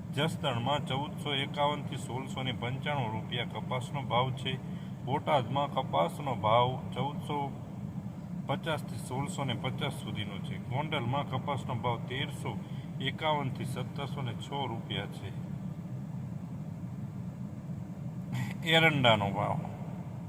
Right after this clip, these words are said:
રાજકોટમાં એરંડાનો ભાવ અગિયારસો બ્યાસીથી બારસો ને પંચાણું રૂપિયા છે. ગોંડલમાં એરંડાનો ભાવ નવસો છોતેરથી બારસો છન્નું છે. જૂનાગઢમાં અગિયારસોથી બારસો પંચ્યાસી રૂપિયા ભાવ છે.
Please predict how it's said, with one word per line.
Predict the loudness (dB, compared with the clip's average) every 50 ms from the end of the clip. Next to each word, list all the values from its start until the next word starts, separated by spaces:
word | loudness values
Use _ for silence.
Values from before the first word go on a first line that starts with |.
| -8 -8 -6 -6 -6 -6 -4
રાજકોટમાં | 0 4 6 6 6 6 4 2 2 2 2 4 4 6 6 8
એરંડાનો | 8 6 6 4 2 2 6 8 8 8 8 4
ભાવ | 6 8 8 8
અગિયારસો | 8 6 4 4 4 4 4 4 2 -2
બ્યાસીથી | 0 0 2 2 2 2 2 0 -2 -2 0 0 0
બારસો | 2 4 6 6 6 4 2 0 0
ને | 0 0
પંચાણું | 0 0 0 0 0 0 0 0 2 2 0 0
રૂપિયા | -2 -2 2 2 2 2
છે. | 2 0 0 0 0 0
ગોંડલમાં | 0 0 0 0 0 0 0 0 0 0 0 2 2 2 2 0 -2 -4 -8 -6 -8 -6 -8 -6 -2
એરંડાનો | 0 0 0 0 0 -2 2 4 6 6 6 4 2 2
ભાવ | 4 6 6 6 6 6 2 -2 -4 -6 -6 -4 0
નવસો | 2 2 2 2 0 -2 -4 -2 -2 -2 -2
છોતેરથી | -2 0 2 2 2 2 2 0 -2 -2 -2 -2 -2 0
બારસો | 0 2 2 2 2 0 -2 -4 -4 -4
છન્નું | -4 -4 -2 -2 -2 -2 -2 -2 -4 -4
છે. | -4 -4 -4 -4 -4 -6 -6 -6 -6 -6 -6 -6 -6 -4 0
જૂનાગઢમાં | 0 2 4 4 4 4 2 2 2 2 2 2
અગિયારસોથી | 2 2 2 2 2 2 2 2 0 0 0 0 -2
બારસો | 0 4 4 4 4 4 2 -2 -2
પંચ્યાસી | -2 -2 -2 -2 -2 -2 -2 -4 -4 -2 -2 -2
રૂપિયા | -2 -2 -4 -2 0 2 2 4
ભાવ | 4 4 4 4 4 2
છે. | 0 0 0 0